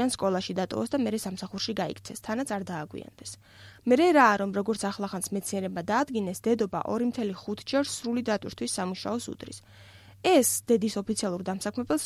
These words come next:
სრულებითაც არ აინტერესებს და თავისი წილის სამუშაოს ზედმიწევნით კარგად და დროულად შესრულებას ითხოვს. რაც არ უნდა კარგად იმუშაოს, დედამ სამსახურში მაინც ეჭვის თვალით უყურებენ, რადგან დედაა და ეჭვით უყურებენ სახლშიც, არის თუ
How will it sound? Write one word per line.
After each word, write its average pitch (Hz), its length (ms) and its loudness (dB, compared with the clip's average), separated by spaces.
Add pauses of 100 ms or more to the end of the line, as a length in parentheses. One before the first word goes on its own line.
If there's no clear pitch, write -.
სრულებითაც 233 640 0
არ 190 160 -2
აინტერესებს - 540 -8 (340)
და - 100 -2
თავისი 240 380 4
წილის 208 260 0
სამუშაოს 214 480 -2
ზედმიწევნით 214 560 0
კარგად 196 380 -4
და 277 160 -4
დროულად 196 340 -4
შესრულებას 190 540 -8 (100)
ითხოვს. - 320 -18 (800)
რაც 247 240 4
არ 330 80 6
უნდა 330 160 2
კარგად 262 320 2
იმუშაოს, 202 480 -2
დედამ 240 320 2
სამსახურში 240 480 -4
მაინც 214 400 0
ეჭვის 185 240 -4
თვალით 175 320 -6
უყურებენ, - 400 -8
რადგან 208 300 4 (100)
დედაა - 380 -2 (460)
და - 120 4
ეჭვით 254 320 4
უყურებენ 240 380 0
სახლშიც, - 460 -6 (120)
არის 196 240 -2
თუ - 80 -12